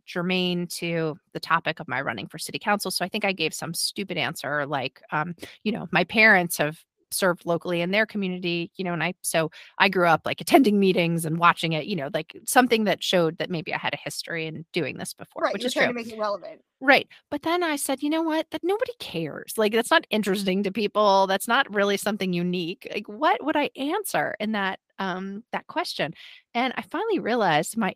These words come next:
Speaker 1: answer is that I know how to drive really weird cars, like, I can drive a Model T, I can drive those cars that, you know, you see, remember that movie Nutty Professor?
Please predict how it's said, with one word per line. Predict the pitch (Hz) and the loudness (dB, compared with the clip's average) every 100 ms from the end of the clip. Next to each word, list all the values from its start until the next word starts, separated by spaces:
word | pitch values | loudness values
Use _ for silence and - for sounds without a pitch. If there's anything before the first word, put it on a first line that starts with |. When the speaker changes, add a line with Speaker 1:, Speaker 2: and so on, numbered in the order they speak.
| 165 | -4
Speaker 1:
answer | 160 - 254 | -6 -4 -4
is | 254 - | -2 -2
that | 175 - - _ _ _ _ - | -2 -4 -20 _ _ _ _ -6
I | 220 359 | 0 4
know | 302 202 208 | 6 6 4
how | 208 | 2
to | 185 | -2
drive | 170 - 156 165 180 208 - | -4 -6 -6 -4 -2 -4 -6
really | - 185 220 220 233 | -10 -2 0 2 0
weird | 202 254 190 180 - | 2 4 4 2 0
cars, | 208 175 - - - | 2 2 2 -4 0
like, | 196 | 4
I | 190 | 4
can | - 254 | 4 0
drive | 196 208 208 185 - | 0 2 2 2 0
a | |
Model | 208 170 180 170 - | 0 0 0 -4 -6
T, | - 320 311 294 269 | 2 4 6 6 4
I | 185 | 2
can | - | 0
drive | 226 240 233 | 0 2 2
those | 196 185 | 0 -6
cars | - 196 190 - | 0 2 2 0
that, | 180 | -6
you | 214 | -2
know, | |
you | 202 202 | -2 -4
see, | - 214 | -8 -8
remember | 202 202 220 | -4 -4 -2
that | 214 185 | -2 -2
movie | 190 190 | -2 0
Nutty | 175 170 | 2 2
Professor? | 190 185 - - 214 | -2 -6 -8 -6 -4